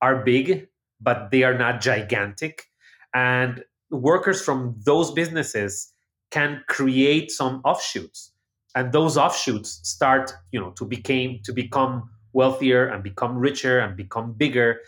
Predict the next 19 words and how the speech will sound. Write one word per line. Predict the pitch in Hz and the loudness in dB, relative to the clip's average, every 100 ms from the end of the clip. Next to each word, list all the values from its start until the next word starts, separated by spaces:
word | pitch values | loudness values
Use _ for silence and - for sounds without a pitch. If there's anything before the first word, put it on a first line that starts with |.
| - 104 - | -14 -12 -2
and | 143 143 139 135 - - | 0 2 0 -2 -8 -4
things | 175 185 | -4 -2
start | - 165 156 - - _ _ _ _ _ 127 | 2 4 4 0 -12 _ _ _ _ _ -6
growing | 123 151 160 143 127 127 131 | 2 4 6 4 0 -8 -12
gently, | 113 143 165 196 - 85 - _ _ _ _ _ - | -4 0 0 -2 -10 -20 -20 _ _ _ _ _ -4
right? | 104 117 131 - _ - | 0 0 -2 -12 _ -6
And | 127 123 127 | -2 -2 -2
accommodating | - - 180 151 131 131 113 | -2 0 2 2 0 -2 -6
more | 120 127 | 0 0
people | 131 127 135 | -2 -2 -2
and | 113 | -2
accommodating | 98 139 139 131 120 131 113 107 113 | -4 -4 -2 -2 -2 -6 -10 -10 -4
new | 127 135 | 0 2
ideas | 127 117 110 110 110 - _ _ - | 0 -2 -2 -2 -4 -12 _ _ -14
and | |
accommodating | 110 135 139 139 139 127 | -6 -2 0 0 -2 -6
things | 151 143 135 | -6 -4 -4
that | 131 117 | 0 2
are | 117 113 113 | 4 4 2